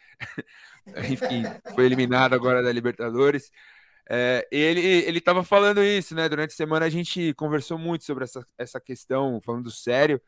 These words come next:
Pô, o Palmeiras e o Flamengo sempre vão dominar. Eu falei, meu, o São Paulo tem, São Paulo tem uma puta estrutura, terceira maior torcida do Brasil, cota de T V alta,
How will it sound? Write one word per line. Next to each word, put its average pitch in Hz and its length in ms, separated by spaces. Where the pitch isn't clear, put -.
Pô, 185 300
o 156 60
Palmeiras 170 640
e 185 40
o 180 40
Flamengo 165 420
sempre 160 220
vão 175 160
dominar. 170 320
Eu 170 60
falei, 440 260
meu, - 280
o 151 60
São 147 200
Paulo 190 340
tem, 196 600
São - 160
Paulo 180 180
tem 262 100
uma 202 100
puta - 280
estrutura, 143 680
terceira 160 360
maior 156 200
torcida 143 360
do 135 120
Brasil, 117 640
cota 147 260
de 127 120
T 139 120
V 123 220
alta, 127 500